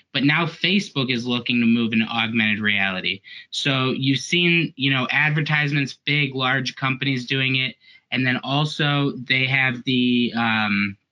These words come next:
business cards that you can, uh, create. Uh, you have to download software, and it kind of at this point is just another thing to download. And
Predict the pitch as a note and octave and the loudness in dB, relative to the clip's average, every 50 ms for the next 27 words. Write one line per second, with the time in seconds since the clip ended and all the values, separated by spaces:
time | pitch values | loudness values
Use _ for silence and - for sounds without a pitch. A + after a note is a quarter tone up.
0 | _ _ _ _ _ _ _ _ - - - A#2 G2+ - D3+ E3+ F3 D#3+ E3+ D3 | _ _ _ _ _ _ _ _ -18 -6 -4 -4 -2 0 2 2 4 4 4 2
1 | C3 - - C3 B2 B2 B2 B2 A2+ - B2 - B2+ C3+ A#2 - C#3 B2+ B2 A#2 | 2 0 -2 0 2 2 2 0 0 -2 -2 0 0 0 0 0 0 2 2 2
2 | A2 - - - - - _ _ - A#2 A#2 A2+ - - - C#3 C3+ C3 C3+ C3+ | 0 -2 -10 -18 -20 -20 _ _ -2 -2 -2 -2 -4 -4 -2 0 2 2 2 2
3 | C#3 C#3 C3+ - - _ B2 A#2+ A#2+ A#2 A#2 B2+ B2+ B2 - B2+ A#2 A2+ B2 A#2+ | 2 0 0 -2 -4 _ -2 0 0 0 0 0 0 0 -2 -4 -4 0 0 2
4 | B2+ C#3 C#3 C3+ C3+ C3+ B2 A#2+ A2+ A2+ - - D3+ D3+ D#3+ D#3+ D3+ D3+ - D#3 | 2 2 2 2 2 2 0 0 0 -2 -2 -2 0 2 2 2 0 -2 -4 0
5 | D3+ D#3 D#3 D#3 D#3 D#3+ D#3 D3+ - - - _ _ B2+ C3+ C#3+ A#2 - - - | 2 2 4 4 4 4 2 0 -6 -14 -20 _ _ -2 0 0 -2 -2 -2 0
6 | D#3+ E3+ F#3 F#3+ F#3 F#3 F3+ F3+ D#3 - C3 C3 B2 - - D#3 E3 E3 E3 - | 2 4 4 4 4 4 2 0 0 0 -2 -2 -2 -2 -2 -2 -2 -2 -4 -8
7 | - - E3 D#3+ D#3 D#3 D3 - B2+ B2+ B2+ B2 B2 A#2+ A#2 - - - _ - | -6 -2 0 0 2 0 0 0 0 0 2 2 0 0 -2 -6 -14 -20 _ -20
8 | - - _ _ - - D3+ D3 D3 - - - C3 C3 C3 C3 C3 C3+ C#3+ C#3+ | -20 -20 _ _ -2 0 0 0 -2 -2 -2 0 2 2 4 4 4 4 2 4
9 | C3+ C#3 C3 B2 - - - C3 B2+ C3 C#3 C#3 C3 C3+ - B2+ A2+ A2+ A#2 A2 | 4 2 2 0 -2 -4 -2 0 2 4 4 4 2 2 0 -2 0 2 0 2
10 | A2+ B2 C3 C#3 D3 D#3 D#3+ E3+ F3 F3 F3+ F#3 - - _ _ _ _ _ _ | 2 2 2 2 2 2 2 2 2 2 0 0 -2 -6 _ _ _ _ _ _
11 | - C3+ C3+ C3 B2+ B2+ B2 A#2+ A2+ | -2 0 0 2 2 4 4 2 2